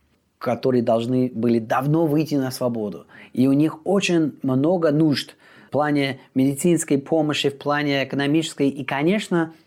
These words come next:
при каждой возможности, когда я встречаюсь с правительством, и мы говорим на эту тему, они, конечно, подчеркивают, что есть определенные госресурсы, направленные на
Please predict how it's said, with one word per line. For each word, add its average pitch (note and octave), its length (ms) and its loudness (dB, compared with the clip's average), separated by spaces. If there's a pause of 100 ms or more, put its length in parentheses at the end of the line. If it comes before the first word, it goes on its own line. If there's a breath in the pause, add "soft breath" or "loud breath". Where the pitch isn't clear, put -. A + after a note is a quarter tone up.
(320 loud breath)
при E3+ 140 0
каждой F3+ 420 0
возможности, F3 720 0
когда C3+ 320 -2
я C#3+ 200 2
встречаюсь D3+ 640 -2 (320 loud breath)
с C#3+ 680 0
правительством, D3 800 -2 (120)
и C3+ 120 2
мы D3 80 4
говорим C#3+ 340 2
на C#3 160 0
эту D#3 140 -2
тему, G3+ 440 2 (260 loud breath)
они, D3 280 2
конечно, E3+ 560 -2
подчеркивают, D#3+ 800 0
что C3+ 320 -2
есть C#3+ 480 -2 (400)
определенные D3 640 0
госресурсы, D3 840 0
направленные C3 800 -2
на C3+ 240 -4